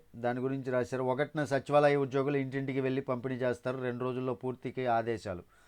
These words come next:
రెండు రోజుల్లో పూర్తి చేయాలని చెప్పారంట. ఎట్టకేలకు పిన్నెల్లి అరెస్ట్, స్పీకర్ ఓం బిర్లా, ఇదంతా మనం చూసిందే. మనమంతా ఒక్కటే.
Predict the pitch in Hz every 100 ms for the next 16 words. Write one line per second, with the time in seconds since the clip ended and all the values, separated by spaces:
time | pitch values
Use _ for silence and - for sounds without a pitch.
0 | _ - 101 120 127 139 139 127 131 123
1 | 131 120 117 113 107 110 110 104 131 -
2 | - - _ - - 113 - 135 135 143
3 | 131 135 131 135 131 123 127 - 135 -
4 | 123 120 123 123 123 123 117 135 127 117
5 | 117 120 117 107 117 110 123 139 120 123
6 | 127 - 120 113 123 113